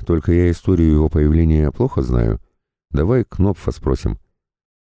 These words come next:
Нам ещё часа полтора идти до первого поселения". По дороге Кнопф коротко рассказывает нам общепринятую историю появления местного бога, который всегда ходил только прямо, и говорил всем только правду в лицо.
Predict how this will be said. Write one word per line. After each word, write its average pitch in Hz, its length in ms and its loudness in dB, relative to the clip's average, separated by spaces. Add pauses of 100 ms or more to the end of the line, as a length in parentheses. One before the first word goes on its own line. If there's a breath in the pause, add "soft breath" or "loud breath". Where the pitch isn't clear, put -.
Нам 120 240 0
ещё 92 200 0
часа 85 300 -2
полтора 85 480 0
идти - 200 -4
до 62 140 0
первого 60 380 0
поселения". 55 680 -4 (960)
По 95 120 0
дороге 113 360 4
Кнопф - 480 -2 (120)
коротко 95 460 0
рассказывает 76 680 -2
нам 78 200 0
общепринятую 71 760 0
историю 76 420 0
появления 67 540 2
местного 71 420 0
бога, 58 340 -2 (400)
который 60 300 -2
всегда 58 300 -2
ходил 60 320 -2
только - 240 -2
прямо, 82 380 0 (460)
и 82 120 0
говорил 107 340 2
всем - 220 -2
только 87 260 0
правду 58 380 -4
в 55 80 -2
лицо. 57 340 -4